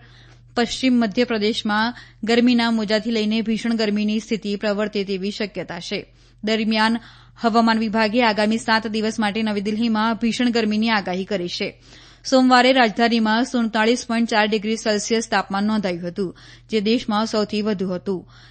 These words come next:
તીવ્ર ગરમીને ધ્યાનમાં રાખતા દિલ્હી સરકારે શાળાઓને તાત્કાલિક બંધ કરવા આદેશ આપ્યો છે.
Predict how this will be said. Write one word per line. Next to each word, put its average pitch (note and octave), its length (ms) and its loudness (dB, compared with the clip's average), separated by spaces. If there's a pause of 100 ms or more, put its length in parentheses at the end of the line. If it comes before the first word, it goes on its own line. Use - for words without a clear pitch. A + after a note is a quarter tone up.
(120)
તીવ્ર C4+ 260 4
ગરમીને B3+ 420 4
ધ્યાનમાં A3 360 2
રાખતા G3+ 360 2
દિલ્હી G#3+ 300 0
સરકારે G3+ 540 0
શાળાઓને G#3 540 2
તાત્કાલિક G#3+ 500 0
બંધ G3+ 200 -2
કરવા F#3+ 280 -2
આદેશ G3+ 460 -2
આપ્યો F3 240 -6
છે. - 320 -8